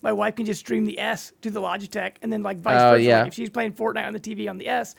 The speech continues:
Speaker 1: <laughs> I'll just stream the X to the Logitech. So we,
Speaker 2: Yeah.
Speaker 1: like, have both Xboxes on the same T V because when we play games, we're only playing them together anyway. And it
Speaker 2: Mm-hmm.
Speaker 1: was kinda weird having it back in the bedroom. So we just, like, we have 'em both in the living room now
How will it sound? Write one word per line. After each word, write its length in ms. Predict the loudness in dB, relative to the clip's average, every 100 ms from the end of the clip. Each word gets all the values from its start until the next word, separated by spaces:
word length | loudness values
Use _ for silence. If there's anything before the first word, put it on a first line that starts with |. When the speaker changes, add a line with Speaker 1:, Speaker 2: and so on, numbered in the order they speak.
| -20
Speaker 1:
<laughs> 160 | -20 -6
I'll 120 | -6 -2
just 240 | -4 -4
stream 220 | -2 -2
the 120 | -2 -2
X 200 | -4 -4
to 80 | -4
the 60 |
Logitech. 460 | -4 -4 -8 -12 -12 _ -20
So 120 | -6 -2
we, 80 |
Speaker 2:
Yeah. 40 | 0
Speaker 1:
like, 160 | 0 -2
have 300 | -8 -6 -2
both 240 | -2 -2
Xboxes 520 | -8 -10 -4 -4 -4
on 60 | -8
the 60 | -6
same 240 | -6 -6
T 120 | -8
V 180 | -8 -8
because 460 | -8 -8 -6 -8 -10 _ _ _ _ _
when 120 | -2 0
we 60 |
play 220 | 2 2 2
games, 260 | 2 0
we're 60 | 0
only 160 | -2 -4
playing 200 | -4 -6
them 160 | -6
together 440 | -8 -8 -8 -8 -12 -12
anyway. 680 | -10 -8 -4 -4 -4 -6 -12 _ _
And 100 | 0
it 40 | 0
Speaker 2:
Mm-hmm. 80 | -2
Speaker 1:
was 80 |
kinda 200 | -2 -2
weird 240 | 0 -2 -2
having 140 | -2
it 60 | -4
back 220 | -6 -8
in 40 | -10
the 60 |
bedroom. 460 | -8 -8 -10 -12 -16 -10
So 120 | -8
we 100 | -6
just, 160 | -6
like, 140 | -8 -8
we 80 | -8
have 100 | -6
'em 60 |
both 220 | -6 -6 -10
in 60 |
the 60 | -14
living 180 | -14 -12
room 160 | -10 -8
now 360 | -8 -8 -10